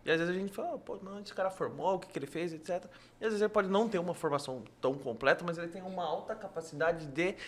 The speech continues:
gerar resultados. E isso é, é mais importante, porque você só gera resultado à medida que você pratica mais. E você só consegue fazer isso colocando em prática. Você tem que fazer isso.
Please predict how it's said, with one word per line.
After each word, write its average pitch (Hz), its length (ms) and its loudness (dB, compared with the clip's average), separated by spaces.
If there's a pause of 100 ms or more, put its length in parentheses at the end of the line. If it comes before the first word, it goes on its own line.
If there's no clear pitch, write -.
(140)
gerar 156 440 10
resultados. 156 920 2 (360)
E 135 180 -2
isso 160 200 0
é, 180 180 8
é 165 80 4
mais 175 260 4
importante, 190 580 2
porque 147 260 -8
você 196 140 -8
só 233 240 2
gera 175 240 0
resultado 139 520 -2 (340)
à 135 100 -4
medida 156 400 -4
que 196 120 -10
você 170 280 -6
pratica 190 500 0
mais. 101 400 0 (320)
E 135 60 0
você 170 320 4
só 208 140 2
consegue 208 440 4
fazer 175 260 -4
isso 196 160 -8
colocando 220 340 -2
em 226 80 -8
prática. 220 480 -2
Você 143 140 -12
tem 285 320 0
que - 100 -10
fazer 151 240 -4
isso. 113 220 -8